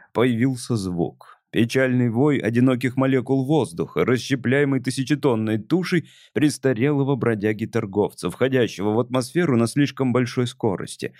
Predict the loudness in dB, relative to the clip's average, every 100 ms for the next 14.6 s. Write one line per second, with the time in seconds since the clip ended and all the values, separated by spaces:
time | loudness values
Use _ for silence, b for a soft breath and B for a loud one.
0 | B -4 0 2 2 2 2 2 0 0
1 | 0 0 0 -2 -2 0 0 0 -2 0
2 | -2 0 -2 -2 -6 -4 -6 -6 -10 -16
3 | -16 -16 -20 _ _ _ 0 2 2 2
4 | 0 0 0 0 2 2 2 0 0 0
5 | 2 2 2 2 2 0 0 -2 0 -2
6 | 2 0 0 -2 0 2 2 2 2 0
7 | 0 0 0 B B -2 0 2 2 2
8 | 0 0 0 0 0 0 -2 0 -2 -2
9 | 0 0 -2 0 0 2 0 0 -2 0
10 | 2 2 2 2 0 0 0 0 -2 0
11 | 0 0 2 2 2 2 2 2 2 0
12 | 0 -4 B B -4 -2 0 0 2 0
13 | 0 0 0 -2 -6 -2 0 0 -2 0
14 | 0 -2 -8 -14 -18